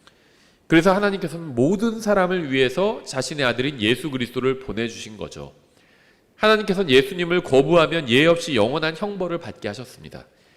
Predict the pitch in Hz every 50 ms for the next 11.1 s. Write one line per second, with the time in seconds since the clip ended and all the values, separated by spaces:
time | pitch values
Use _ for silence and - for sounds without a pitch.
0 | _ _ _ _ _ _ - 147 156 160 156 156 - - - 165 160 143 107 101
1 | 113 127 165 202 220 214 214 - 170 160 151 139 175 196 226 226 233 - 117 113
2 | 120 131 127 127 131 135 110 95 101 117 165 214 - - - - _ _ _ _
3 | - 185 175 165 156 135 127 131 165 208 247 - - - _ _ _ _ - -
4 | 113 - - - - 135 104 82 76 71 - 60 - _ _ _ - - - -
5 | - - - - _ _ _ _ _ _ - 135 135 151 147 - - - 139 165
6 | 220 240 233 240 226 196 175 151 - 175 165 - 185 151 123 98 - - 104 98
7 | 87 87 92 107 160 - - - - - _ _ _ _ _ _ _ _ _ _
8 | _ _ _ _ _ _ _ _ _ _ _ _ _ _ _ _ _ _ _ _
9 | _ _ _ _ _ _ _ _ _ _ _ _ _ - - - 135 156 143 104
10 | 104 156 156 - - 131 113 107 110 104 101 101 98 92 - - 92 95 110 160
11 | 220